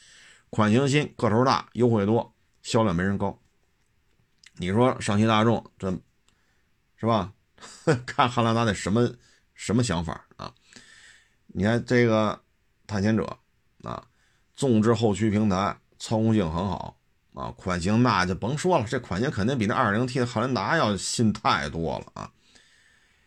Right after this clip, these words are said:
到现在这销量爬坡也没爬到八九千台的状态，仨月合计卖了一万，汉兰达一个月卖一万啊！你说这个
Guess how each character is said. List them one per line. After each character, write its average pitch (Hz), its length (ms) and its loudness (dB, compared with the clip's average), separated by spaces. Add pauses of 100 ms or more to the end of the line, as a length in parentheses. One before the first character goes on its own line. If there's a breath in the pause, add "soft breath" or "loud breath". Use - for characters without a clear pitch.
(120)
到 156 160 4
现 151 280 4
在 139 320 4
这 110 80 0
销 135 240 2
量 110 160 2
爬 107 200 -2
坡 117 320 2
也 87 160 -2
没 110 140 2
爬 104 300 -2
到 98 240 -2 (180)
八 110 160 -2
九 90 140 -4
千 101 200 -2
台 87 160 -2
的 92 80 -4
状 92 280 -6
态， 113 80 -18 (1200)
仨 147 440 4
月 123 220 6
合 117 340 0
计 127 280 0
卖 87 180 -2
了 80 100 -4
一 78 140 -4
万， 85 180 -4 (760)
汉 120 220 0
兰 143 180 2
达 135 400 2 (260)
一 104 220 0
个 135 160 4
月 127 200 2
卖 85 220 -4
一 78 140 -6
万 82 200 -6 (1500)
啊！ - 200 -18 (580)
你 82 120 -12
说 107 160 -2
这 107 240 0
个 87 240 -2